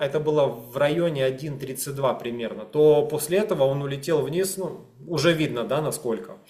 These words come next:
Поэтому сейчас абсолютно аналогичная картина у нас проявляется вот здесь. Поэтому я лично чего здесь ожидаю, что будут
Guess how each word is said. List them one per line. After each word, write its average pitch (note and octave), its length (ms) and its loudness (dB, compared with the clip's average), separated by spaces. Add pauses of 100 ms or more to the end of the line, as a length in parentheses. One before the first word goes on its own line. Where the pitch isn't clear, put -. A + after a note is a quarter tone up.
(340)
Поэтому D#3+ 280 2
сейчас F3+ 500 0
абсолютно D3 480 -6
аналогичная A2 540 -8
картина C#3+ 640 -6
у G#2+ 80 -12
нас A#2+ 180 -8
проявляется A2 680 -6
вот A#2 300 -6
здесь. A2 440 -10 (400)
Поэтому E3+ 420 4
я E3 220 6
лично D3+ 480 0
чего D3 340 0
здесь A#2 320 -6
ожидаю, A#2 420 -2
что D3 260 0
будут D3 460 -6